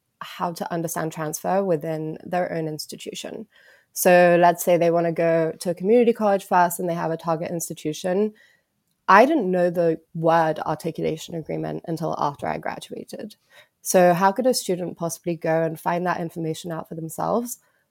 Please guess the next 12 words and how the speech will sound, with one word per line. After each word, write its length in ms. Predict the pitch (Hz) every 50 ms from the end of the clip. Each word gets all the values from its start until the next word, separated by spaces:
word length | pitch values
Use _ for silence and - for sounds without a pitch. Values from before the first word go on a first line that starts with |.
| _ _
Plus, 460 | - 220 208 240 233 196 - - - - - _ - -
th-, 140 | 175 - _ -
like, 200 | 185 165 165 - _ -
articulation 580 | - 185 180 180 185 180 208 202 180 175 - 180
agreements 320 | 170 190 180 175 165 165
are 60 | - 160
super 320 | - - - 226 202 175
confusing 640 | - 180 160 156 - 180 170 160 170 165 160 165 170
and 100 | 165 156
difficult 380 | 170 170 - - - 165 -
to 100 | - 160
read. 400 | 147 156 180 - - - - 214